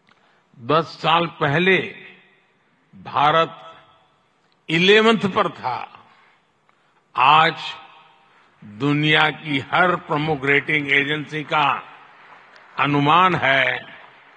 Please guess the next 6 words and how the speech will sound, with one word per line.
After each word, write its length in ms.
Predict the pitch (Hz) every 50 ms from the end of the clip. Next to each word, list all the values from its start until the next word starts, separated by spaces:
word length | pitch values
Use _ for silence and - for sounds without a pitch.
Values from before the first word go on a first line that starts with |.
| _ - - - _ _ _ _ _
कि 120 | - 131 123
भारत 720 | 101 - 123 127 131 139 151 156 160 160 160 160 156 - - - - - - - - _ _ _ _ _ _ _ _ _ _ _ _ _ -
अगले 440 | 127 131 143 147 165 160 160 165 165 156 - - - - -
कुछ 260 | 240 262 - - 185
वर्षों 520 | 170 135 139 139 135 117 - - 131 120 117
में 540 | 117 131 147 156 147 123 110 104 - -